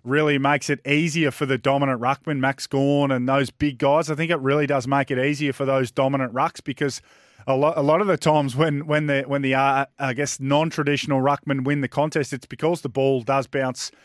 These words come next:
to their favour. I actually don't mind. I, I, I mean, there are howlers, and I get that, and, and you wouldn't want one to decide a game,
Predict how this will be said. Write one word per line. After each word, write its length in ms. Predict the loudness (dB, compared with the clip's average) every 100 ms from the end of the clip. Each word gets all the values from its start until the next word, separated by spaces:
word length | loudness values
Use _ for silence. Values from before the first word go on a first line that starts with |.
| _ _ _ _
to 120 | -2
their 200 | 0 0
favour. 420 | 0 2 2 2 0
I 220 | 2 2
actually 320 | 0 -2 0
don't 260 | 2 0 -2
mind. 360 | -2 -4 -6 -12
I, 40 | -14
I, 140 | -14 -16 _ _ _ _
I 40 |
mean, 320 | 0 0 0 -6
there 220 | -4 2 2
are 80 |
howlers, 680 | 2 0 2 2 2 -2 -4
and 120 | -6 -6
I 120 | -6
get 260 | -4 -6 -2
that, 240 | 0 0 -2
and, 240 | -4 -4
and 180 | -4 -4
you 80 | -2
wouldn't 240 | -4 -4
want 160 | -4 -4
one 160 | -6
to 80 | -6
decide 360 | -10 -2 0 0
a 60 |
game, 480 | 0 0 0 0 -4